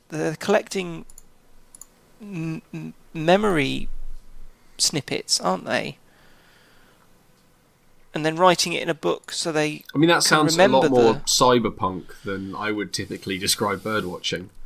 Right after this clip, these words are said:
Speaker 1: Okay, but maybe it is more, more cyberpunk than
Speaker 2: I mean,
Speaker 1: you
Speaker 2: maybe
Speaker 1: think.
Speaker 2: I'm missing out on something really cool. Maybe they're all getting, like, cybernetic implants to spy the birds more effectively.
Speaker 1: The other thing, I, I've had a lot of time to think about this,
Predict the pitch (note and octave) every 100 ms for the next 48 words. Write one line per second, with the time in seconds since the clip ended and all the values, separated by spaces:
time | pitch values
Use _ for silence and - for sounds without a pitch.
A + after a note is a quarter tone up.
0 | - - - - - - - - - G#3
1 | G3+ F3 E3 - A3 B3 B3 D3+ C3+ -
2 | _ D#3+ D3 C#3+ D#3+ C#3+ D3 - D3 C#3
3 | C#3+ D#3+ D#3 E3+ A2+ A2+ A#2 G2 A2+ A#2
4 | F2+ F#2 F#2+ F#2 - _ _ _ _ _
5 | - - G#2 G#2+ G2+ G2+ F#2 A#2 A#2+ G2
6 | F#2 - - - - - - - - -
7 | A2+ G#2+ G#2+ A2 G#2 G2 G#2+ G2 F#2+ -
8 | A2 G#2 G2+ - G#2+ A2 G#2+ F2 F2+ -
9 | - G2+ F2 - - - G#2+ G2+ F#2+ G#2
10 | A2 G#2 - - - - - - - F#2+
11 | F#2 - - F#2 F2+ F2+ _ _ _ -
12 | A3+ F#3 G#3+ A#3 A#3+ E3+ D#3 - G3+ G#3
13 | G#3+ C4 C4+ - G#3 A#3 G#3+ G3+ A#3 A3+
14 | - - - D3+ - -